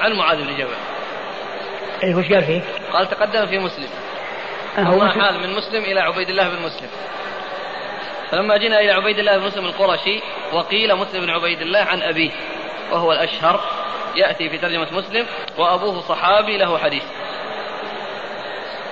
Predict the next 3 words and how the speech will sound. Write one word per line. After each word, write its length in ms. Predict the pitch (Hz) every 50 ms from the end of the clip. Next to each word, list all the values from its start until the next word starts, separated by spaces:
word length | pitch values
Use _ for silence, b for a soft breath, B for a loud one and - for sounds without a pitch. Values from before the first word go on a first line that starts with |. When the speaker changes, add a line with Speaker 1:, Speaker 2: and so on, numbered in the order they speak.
| - - - - - - - - - - - - - - - - - - - - - - - 139 - - - - - - - - - - - - - - - 160
Speaker 2:
بس 180 | 151 - - -
وين، 240 | 208 202 180 147 139
وين؟ 220 | 185 208 196 160